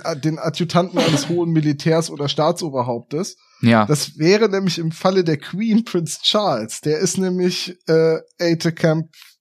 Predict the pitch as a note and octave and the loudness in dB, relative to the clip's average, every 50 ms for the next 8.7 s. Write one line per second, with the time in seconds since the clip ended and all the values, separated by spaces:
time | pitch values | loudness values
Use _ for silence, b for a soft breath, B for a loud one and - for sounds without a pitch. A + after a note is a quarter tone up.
0 | _ - - E3 D#3 D3+ D3+ D3+ D3+ D#3 E3 D#3 D#3 D#3 C#3 C3+ B2+ - - D3 | _ -6 -4 -2 0 0 0 0 -2 -2 -2 -2 -2 -2 -2 -4 -10 -8 -8 -6
1 | E3+ A3 A#3 _ _ _ _ - - - _ _ - D#3+ D3 D#3+ - - G#3 A#3+ | -6 -6 -6 _ _ _ _ -12 -12 -12 _ _ -4 0 0 0 2 2 0 -2
2 | b b b b b b _ - D#3+ E3 E3+ F3 F3 E3 D#3 E3 C#3+ - - E3 | b b b b b b _ 0 4 4 6 6 4 4 2 0 -2 -2 -4 -6
3 | E3 F3+ D#3 C#3+ C#3+ C#3 D3+ C#3 - - D#3+ C#3+ D#3+ - E3 E3 D#3+ D#3+ C#3 - | -4 -4 -4 -4 -4 -2 -4 -4 0 0 0 0 0 0 2 0 2 2 0 -2
4 | - - D#3+ D#3+ C#3 C#3 A#2+ A2+ A#2+ A#2 F#2 G2 B2 A#2 B2+ A#2+ - - D#3 D3+ | 0 2 2 2 2 2 0 0 -2 -2 -2 -4 -4 -4 -4 -6 -2 -2 -2 -2
5 | - - D3 C#3+ C#3 - - C#3 B2+ - - C3+ C3 C3 B2+ B2+ C3 C3 b b | -2 -4 -4 -4 -4 -4 -6 -8 -8 -8 -6 -6 -4 -4 -4 -6 -10 -12 b b
6 | b b b b b b b b - C3+ C3 C3 D#3 - - D#3+ D3+ - - D#3+ | b b b b b b b b 0 0 0 0 -2 2 2 0 2 2 0 2
7 | - E3+ E3 - - E3+ D#3+ - D#3+ D#3 E3+ F3+ F3 E3+ E3+ E3+ D#3+ D3 - - | 2 -2 -2 -2 -4 -4 -4 0 2 2 4 6 6 6 6 4 4 0 -2 -4
8 | - D#3 D#3 D#3 D#3 D3+ D3+ D3+ D3+ D3+ D3 C#3+ _ | -4 -2 -2 0 0 -2 -2 -4 -6 -10 -14 -16 _